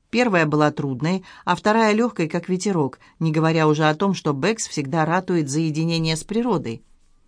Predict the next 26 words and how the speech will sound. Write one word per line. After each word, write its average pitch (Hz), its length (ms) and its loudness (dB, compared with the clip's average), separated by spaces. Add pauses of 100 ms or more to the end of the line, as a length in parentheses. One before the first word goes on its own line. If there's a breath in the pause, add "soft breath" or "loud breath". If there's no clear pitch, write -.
(200)
Помню, 311 540 4
что 202 180 -2
подростком 190 580 2
она 151 160 4
смахивала 170 580 2
на 170 120 2
хиппи. 170 540 -2 (600 soft breath)
Да, 139 380 0
Бэкс 165 360 -2
помешана 156 520 0
на 151 220 0
экологии, 151 640 0 (260 loud breath)
любит 160 320 2
все 175 160 0
натуральное, 160 720 2 (220 loud breath)
сама 294 320 2
печет 156 340 -2
хлеб 208 360 -2
и 147 40 4
держит 151 400 -2
кур, 165 320 0 (160 loud breath)
очень 214 380 4
богемно. 135 560 2 (420)
Обнимается 160 760 2
с 151 60 -2
деревьями, 170 680 4